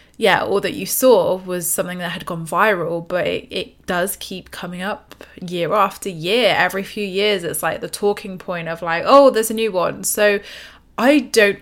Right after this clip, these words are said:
actually know whether nasa actually released something, um, this year, like, a few weeks ago, or whether it was just, like, an old article that got picked up and, like, went a bit viral.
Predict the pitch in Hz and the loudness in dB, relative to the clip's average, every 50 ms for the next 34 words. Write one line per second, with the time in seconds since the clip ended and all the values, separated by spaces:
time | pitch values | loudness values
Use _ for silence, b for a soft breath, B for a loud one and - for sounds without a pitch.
0 | - - 185 170 - - - - - - 220 196 196 196 185 175 165 156 160 156 | -4 -2 -2 -2 -2 -4 -10 -12 -10 -8 -8 -8 -8 -8 -6 -6 -6 -6 -4 -2
1 | 175 233 269 262 247 202 185 180 - 175 170 170 170 170 180 - - - 180 160 | 0 0 0 0 -2 -2 -4 -2 -4 -4 -4 0 0 0 0 -2 -4 -4 -4 -4
2 | - - - _ - - - - - - - - - 233 208 208 202 196 190 180 | -4 -8 -4 _ -4 -4 -4 -8 -14 -14 -12 -4 -2 0 0 0 0 -2 -4 -4
3 | 165 170 165 160 160 160 175 254 277 - - - - - - 202 175 170 175 - | -6 -6 -6 -6 -6 -4 -2 -2 -2 -2 -6 -8 -8 -4 -4 -4 -4 -6 -10 -16
4 | - - 190 180 165 165 180 196 196 - - - 180 170 170 170 170 165 165 160 | -12 -8 -6 -6 -4 -6 -6 -8 -10 -12 -12 -8 -6 -4 -2 -2 -4 -6 -8 -10
5 | - - - _ _ _ _ _ _ _ _ _ _ - 196 185 - - - 175 | -14 -16 -20 _ _ _ _ _ _ _ _ _ _ -4 -4 -4 -4 -4 -4 -4
6 | 160 160 170 175 175 156 - - - - - 190 180 196 247 247 240 - - 247 | -2 -2 -2 -4 -6 -6 -8 -10 -10 -8 -6 -4 -2 -2 -2 -2 -2 -4 -2 0
7 | 208 170 160 151 147 185 185 185 180 196 208 214 220 - 208 208 - 202 190 - | 2 2 2 0 -2 0 2 2 4 4 4 2 2 2 0 0 -2 -4 -4 -4
8 | 202 190 190 190 - - 190 185 185 - - 165 185 208 208 - 247 - 233 - | -6 -4 -4 -6 -2 0 2 2 2 2 2 2 2 0 -2 -6 -6 -4 -4 -2
9 | - - - - - - - - - - - - - 196 202 190 196 190 - 170 | -2 -6 -8 -8 -10 -10 -10 -10 -12 -12 -8 -4 -2 2 2 2 2 0 -4 -6
10 | 151 165 175 - - - - 160 156 135 - - - - - - 190 202 208 208 | -4 -4 -6 -6 -8 -10 -10 -10 -10 -10 -8 -10 -10 -12 -8 -4 0 2 4 4
11 | 202 202 202 196 190 190 196 | 4 4 4 4 4 4 2